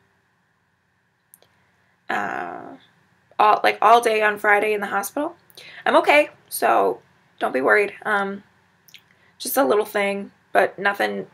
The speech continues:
nothing major, nothing some antibiotics can't kick, so no big deal. Um, but I was in, I was in the E R for, like,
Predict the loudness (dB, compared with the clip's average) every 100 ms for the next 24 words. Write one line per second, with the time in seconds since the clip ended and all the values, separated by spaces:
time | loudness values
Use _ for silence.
0 | -6 -6 -2 0 0 0 -2 -2 -4 -6
1 | -8 -6 -6 -6 -6 -2 0 0 0 -4
2 | -8 -10 -8 -10 -10 -10 -10 -10 -14 -20
3 | -20 -6 2 2 2 -4 -6 -20 -20 -8
4 | -2 0 0 -2 -8 _ _ _ _ _
5 | _ _ _ _ -20 _ 2 6 6 4
6 | 0 -6 -10 -8 -6 -6 -6 -4 -2 -2
7 | -2 -4 -4 -4